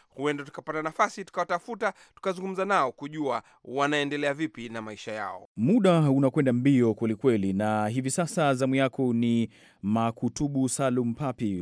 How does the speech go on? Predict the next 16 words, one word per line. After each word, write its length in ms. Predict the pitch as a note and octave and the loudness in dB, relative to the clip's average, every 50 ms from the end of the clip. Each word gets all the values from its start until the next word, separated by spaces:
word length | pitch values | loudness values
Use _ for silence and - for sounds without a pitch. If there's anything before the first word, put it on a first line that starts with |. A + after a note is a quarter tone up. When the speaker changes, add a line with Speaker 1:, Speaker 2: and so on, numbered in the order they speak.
| F2+ F2+ | -4 -4
Speaker 2:
wa 260 | F#2 G2+ A2 G#2+ G#2+ | -2 0 0 0 -2
Kindu, 420 | G#2 - E3+ D#3+ D3 C#3+ C3+ C3 | -2 -4 -2 -2 0 0 -2 -2
Jamhuri 380 | A#2+ A#2+ A#2+ A#2+ B2 C3 B2+ A#2 | -2 -2 -2 -2 -2 -2 -2 -2
ya 40 | G#2+ | -2
Kidemokrasia 760 | A2 A#2 A2 A2 G2+ G#2+ G#2+ - - B2+ A#2+ A2 G#2 G2 F#2 E2+ | -2 -2 -2 -2 -2 -4 -6 -4 -4 -2 -2 0 -2 -2 -4 -4
ya 260 | G#2 G#2 G#2 G2 F#2 | -4 -2 -2 -4 -4
Kongo. 640 | F#2+ - - D#3 D3+ D3 C#3 C3 A#2 G#2+ G2 F#2+ - - - - - - - - | -6 -8 -6 -4 -2 -2 -2 0 -2 -2 -2 -4 -8 -10 -14 -20 -20 -20 -10 -2
Unauliza 560 | D#3 E3 E3 D#3+ E3 F3 F#3 F3 C#3 C3+ A#2+ | 0 2 2 2 2 0 0 0 2 2 2
eti 220 | B2+ F3 G#3+ G3 F3+ | 2 2 0 -2 -2
uchaguzi 580 | D#3+ - D3+ D#3 D#3+ D#3 C#3+ C3 C3+ C3+ C3 | -4 -4 -4 -2 -2 -2 -2 0 0 2 2
wa 160 | B2+ A2+ A2+ | 2 2 2
urais 360 | A2+ A2+ A2+ A#2+ B2+ B2 - - | 0 2 0 0 0 -2 -2 -4
utafanyika 580 | A2+ G2 G#2+ G2+ - G#2+ G#2+ A2 G#2 - G#2 | -4 -4 -4 -6 -4 -4 -2 -2 -2 -4 -6
kweli 280 | F#2+ - C#3 A2 F#2+ F2+ | -4 -2 -2 -2 -2 -4
nchini 260 | E2+ - F2 E2+ E2+ | -6 -8 -10 -10 -8
Kongo? 480 | - - A2 G#2+ A2 A2+ C#3+ E3+ D3 | -6 -4 -4 -2 -2 0 2 2 2